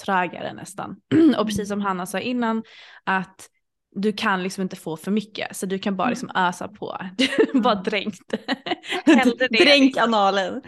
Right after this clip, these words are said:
Speaker 1: Dränk
Speaker 2: Hej och
Speaker 1: analen.
Speaker 2: dränk analen.
Speaker 1: <laughs> Så det är nummer ett, och det skulle jag verkligen säga är, är, eh, det absolut, absolut viktigaste.
Speaker 2: Mm.
Speaker 1: Ehm,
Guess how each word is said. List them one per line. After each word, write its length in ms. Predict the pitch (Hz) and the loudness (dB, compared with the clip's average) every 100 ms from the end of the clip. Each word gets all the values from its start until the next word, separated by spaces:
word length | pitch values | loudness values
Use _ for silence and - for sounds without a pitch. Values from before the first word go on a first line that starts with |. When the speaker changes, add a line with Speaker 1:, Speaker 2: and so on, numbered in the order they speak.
| 359 - | -16 -6
Speaker 1:
Dränk 380 | 285 - 262 233 | -4 -2 -2 4
Speaker 2:
Hej 220 | 349 320 | 6 6
och 60 | 277 | 6
Speaker 1:
analen. 120 | 233 | 2
Speaker 2:
dränk 200 | 247 233 | 2 2
analen. 420 | 269 196 180 180 208 | 0 0 -2 2 4
Speaker 1:
<laughs> 1800 | 302 208 - - - 311 - 554 - 453 - 415 370 349 330 - 339 | 4 0 -10 -12 -8 -10 -10 -12 -2 0 0 -4 -6 -4 -4 -4 -4
Så 60 | 254 | -4
det 160 | 220 294 | 0 0
är 60 | |
nummer 460 | 277 240 226 - 202 | 2 2 0 0 -4
ett, 120 | 196 | -4
och 80 | 226 | -4
det 100 | 254 | -4
skulle 220 | - 233 | -4 -4
jag 60 | 202 | -2
verkligen 300 | 202 202 185 | -4 -6 -10
säga 240 | 180 170 | -6 -4
är, 160 | 165 - | -4 -4
är, 560 | 190 175 165 - - - | -4 -4 -4 -6 -8 -8
eh, 200 | - - | -10 -8
det 120 | 180 - | -6 -2
absolut, 500 | 214 214 - 175 - | -2 -2 -12 -12 -10
absolut 320 | - - 180 | -10 -10 -10
viktigaste. 680 | 180 202 - 196 208 214 - 208 285 339 _ _ _ | -10 -12 -12 -6 -6 -6 -6 -4 -4 -8 _ _ _
Speaker 2:
Mm. 260 | 233 214 233 _ - - - | -12 -10 -12 _ -20 -20 -6
Speaker 1:
Ehm, 600 | 208 202 190 190 190 185 | -2 0 2 0 -2 -8